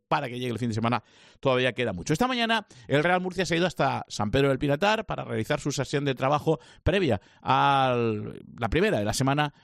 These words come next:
para ir preparando el partido del domingo ante el Ceuta. El Ceuta donde están viejos conocidos como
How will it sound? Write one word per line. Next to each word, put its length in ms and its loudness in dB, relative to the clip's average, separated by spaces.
para 180 2
ir 60 0
preparando 360 -2
el 100 -2
partido 280 0
del 160 0
domingo 500 0
ante 220 -4
el 240 -4
Ceuta. 680 0
El 60 -20
Ceuta 280 -6
donde 260 -2
están 340 -4
viejos 340 -4
conocidos 520 -4
como 540 -2